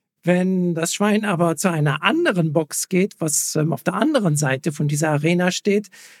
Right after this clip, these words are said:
dann wartet da nicht eine Belohnung, sondern eine Strafe. Die Strafe ist jetzt nicht sehr brutal, sondern das,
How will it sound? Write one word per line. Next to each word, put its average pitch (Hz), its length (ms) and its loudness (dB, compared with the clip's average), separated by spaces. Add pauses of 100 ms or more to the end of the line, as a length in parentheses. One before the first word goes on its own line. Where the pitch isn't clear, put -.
(100)
dann 185 220 0
wartet 165 320 0
da 160 80 2
nicht 170 200 0
eine 156 160 2
Belohnung, 208 580 0
sondern 180 340 0
eine 160 260 0
Strafe. 190 920 -2
Die 139 120 -2
Strafe 143 420 0
ist 139 160 0
jetzt - 220 0
nicht 147 200 0
sehr 143 140 0
brutal, 156 560 -2
sondern 165 260 0
das, 147 260 0